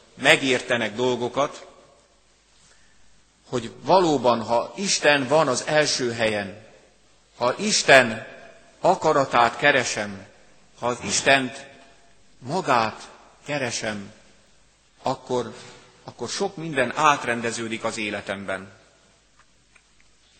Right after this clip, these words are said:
Mert olyan világban élünk, ahol sok minden megzavarja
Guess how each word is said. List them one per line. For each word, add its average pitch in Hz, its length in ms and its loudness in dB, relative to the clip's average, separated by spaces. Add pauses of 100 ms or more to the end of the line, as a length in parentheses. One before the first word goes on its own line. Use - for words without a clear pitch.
(840)
Mert 135 540 0 (260)
olyan 170 340 2
világban 123 560 2
élünk, 143 520 -4 (440)
ahol 151 560 -2 (480)
sok 185 300 -4
minden 135 500 2
megzavarja 123 1200 2